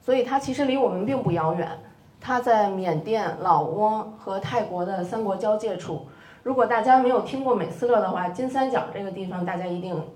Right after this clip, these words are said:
听说过。对，它就在金三角地区一个小山村，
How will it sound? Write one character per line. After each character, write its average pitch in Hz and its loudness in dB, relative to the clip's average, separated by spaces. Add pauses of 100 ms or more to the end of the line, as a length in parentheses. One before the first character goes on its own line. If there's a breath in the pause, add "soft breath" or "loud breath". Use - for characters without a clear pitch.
听 180 -14
说 180 -4
过。 - -8 (600 loud breath)
对， 196 -4
它 208 0
就 220 0
在 190 0
金 233 0
三 233 2
角 220 -2
地 208 -8
区 240 -6 (380 loud breath)
一 190 -12
个 185 -2
小 - -4
山 226 -2
村， 226 0